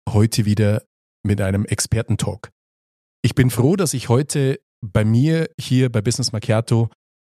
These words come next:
den Thomas Pandur begrüßen darf von N L P Erleben. Thomas, schön, dass du hier bist bei mir.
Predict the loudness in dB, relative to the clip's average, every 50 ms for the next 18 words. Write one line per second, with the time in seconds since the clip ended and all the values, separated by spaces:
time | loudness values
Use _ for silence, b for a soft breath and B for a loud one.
0 | _ _ _ _ _ _ _ -4 -4 -2 -2 0 0 0 0 0 0 0 2 2
1 | 2 2 2 2 0 2 2 2 2 0 -2 -2 -2 -2 -2 -2 -4 -4 -2 -2
2 | -2 -2 -2 -2 -4 -4 -2 -2 -2 -2 -2 -2 -4 -2 0 2 2 4 2 2
3 | 0 0 2 2 2 0 2 2 2 2 2 0 -2 -2 0 0 2 0 0